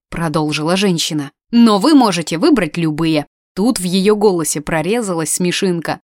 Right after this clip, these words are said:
«Потому что они абсолютно одинаковые. Все комнаты различаются только цветом и узорами на тканях». Катарина вдруг сообразила, почему так,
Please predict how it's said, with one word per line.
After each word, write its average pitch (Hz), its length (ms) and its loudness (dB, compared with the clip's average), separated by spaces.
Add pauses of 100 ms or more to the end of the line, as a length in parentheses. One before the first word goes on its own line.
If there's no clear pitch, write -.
(240)
«Потому 220 340 2
что 208 240 -2
они 254 400 2
абсолютно 208 840 0
одинаковые. 170 840 -2 (100)
Все - 260 0
комнаты 247 480 4
различаются 208 720 0
только 240 320 0
цветом 240 460 0
и 202 140 -2
узорами 196 500 2
на 165 140 -2
тканях». 208 500 -6 (400)
Катарина 185 560 2
вдруг 196 320 -2
сообразила, 185 680 2
почему 202 540 0
так, 277 340 -4